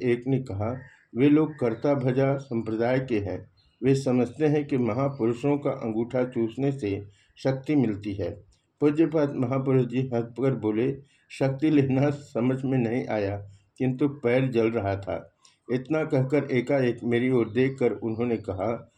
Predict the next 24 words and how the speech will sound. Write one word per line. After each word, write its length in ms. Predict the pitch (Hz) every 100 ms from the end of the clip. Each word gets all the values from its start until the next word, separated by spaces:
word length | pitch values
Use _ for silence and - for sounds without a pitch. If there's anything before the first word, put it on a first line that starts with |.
| _ _
"तुम 120 | 151
उस 320 | 147 147 135 -
समय 220 | 131 123
थे 260 | - 110
ना?" 420 | 131 107 120 127 - _ - 120
आश्चर्यचकित 840 | 120 - 170 165 147 135 143 139
होकर 260 | 127 127 131
मैंने 340 | 117 113 127
उत्तर 240 | 123 -
दिया, 300 | 107 101 98
"जी 200 | 95 123
महाराज, 420 | 139 131 104 107 110
मैं 240 | 104 98
था।" 420 | 101 104 95 98 _ _ _ _ _ _ _ -
उस 240 | 165 165 -
पूजा 300 | 135 143 147
की 180 | 147 143
महानवमी 800 | 117 104 139 127 120 123 143
की 180 | 143 131
रात 320 | 113 113 127 131
में 200 | 131 117
अनेकों 480 | 123 120 127 139 151
के 160 | 143
साथ 340 | 127 117 123